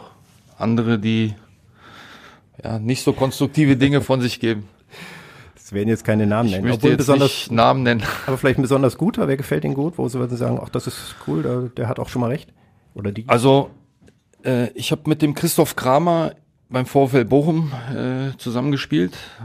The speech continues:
Speaker 1: und, äh, das ist ein ganz toller Junge, ein sehr intelligenter, sympathischer Bursche und ich hab mir jetzt ein paar Mal, äh, ja, seine Kommentatoren- oder Moderatorenrolle, äh, mal angeguckt und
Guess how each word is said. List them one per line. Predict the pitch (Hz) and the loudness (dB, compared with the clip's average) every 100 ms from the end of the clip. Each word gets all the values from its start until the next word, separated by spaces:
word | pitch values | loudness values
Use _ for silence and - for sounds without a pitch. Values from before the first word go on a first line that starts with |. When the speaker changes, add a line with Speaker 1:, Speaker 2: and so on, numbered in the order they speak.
| - - | -18 -6
Speaker 1:
und, | 110 110 113 - - | -2 0 -2 -4 -6
äh, | 101 104 110 98 | -4 -2 -4 -6
das | - - | -12 -12
ist | - | -6
ein | 101 107 | -2 2
ganz | 113 - | 0 0
toller | - 120 117 | 2 6 6
Junge, | 117 139 139 131 | 6 4 4 2
ein | 120 110 | 2 0
sehr | 107 113 104 | 0 0 0
intelligenter, | 113 117 117 120 120 113 | 0 2 2 0 0 0
sympathischer | 113 - 120 135 123 123 | -2 0 0 0 0 0
Bursche | 123 131 135 127 | 0 -2 -2 -2
und | 110 107 - _ _ _ _ | -2 -4 -12 _ _ _ _
ich | - | -10
hab | - | -2
mir | 110 | -2
jetzt | - - - | -4 -14 -10
ein | - | 0
paar | 113 | 4
Mal, | 117 113 113 110 - - - - - - _ - - | 4 4 2 -2 -10 -20 -20 -20 -20 -20 _ -10 -4
äh, | 104 104 104 104 104 - | -2 0 0 -2 -6 -4
ja, | 107 113 | -2 -2
seine | 104 101 104 101 | 0 0 2 0
Kommentatoren- | - 110 104 107 - 113 120 127 | 0 0 0 -2 0 2 2 4
oder | 110 | 4
Moderatorenrolle, | 110 110 113 110 - 127 127 120 131 123 123 - | 6 6 6 4 4 4 4 4 4 4 2 0
äh, | - | 0
mal | 117 117 | 4 4
angeguckt | 113 131 120 - - - | 4 2 0 -2 -4 -10
und | - 104 104 - | -4 -2 -4 -8